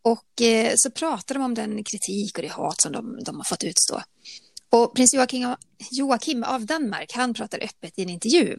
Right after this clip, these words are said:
om blodproppen som han drabbades av i Paris och rädslan som han och familjen känner. Ja, Sara, allt det här och mycket mer därtill ska vi hinna med i dagens avsnitt. Och i vanlig ordning ska vi också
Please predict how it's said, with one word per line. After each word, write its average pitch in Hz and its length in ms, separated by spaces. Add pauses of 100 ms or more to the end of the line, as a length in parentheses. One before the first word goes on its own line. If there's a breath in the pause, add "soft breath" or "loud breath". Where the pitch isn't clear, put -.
om 190 500
blodproppen 220 880
som 208 140
han 170 140
drabbades 185 440
av 170 220 (480 loud breath)
i 208 100
Paris 220 580
och 185 220
rädslan 247 600
som 190 160
han 170 220
och 170 120
familjen 175 400
känner. 214 440 (800 loud breath)
Ja, 294 260 (160)
Sara, 294 200
allt 285 240
det 277 60
här 269 260
och 240 180
mycket 226 360
mer 190 180
därtill 175 300
ska - 160
vi 180 60
hinna 175 180
med 175 220
i 175 60
dagens 226 560
avsnitt. 220 640 (240)
Och 196 220 (320)
i - 140
vanlig 254 280
ordning 185 160
ska - 180
vi 170 100
också - 180